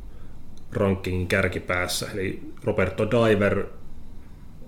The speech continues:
ensimmäisenä nostetaan esiin, vaikka ei se nyt kyllä Kuopiossa mitenkään hirveästi vakuuttanut. Sai vetää hiljaa ja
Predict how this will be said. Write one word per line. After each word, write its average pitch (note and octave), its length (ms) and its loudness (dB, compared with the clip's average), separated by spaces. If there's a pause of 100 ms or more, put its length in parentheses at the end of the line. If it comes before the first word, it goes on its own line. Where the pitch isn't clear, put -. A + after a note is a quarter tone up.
ensimmäisenä F#2+ 680 2
nostetaan F#2 520 0
esiin, F#2 260 0
vaikka G2+ 260 0
ei G2 120 0
se G2+ 60 2
nyt G#2 140 0
kyllä G#2+ 160 4
Kuopiossa G2+ 440 4
mitenkään F#2+ 340 2
hirveästi F#2+ 460 2
vakuuttanut. F#2 460 0
Sai F#2 180 0
vetää A2+ 340 4
hiljaa G#2 400 6
ja F#2+ 200 -2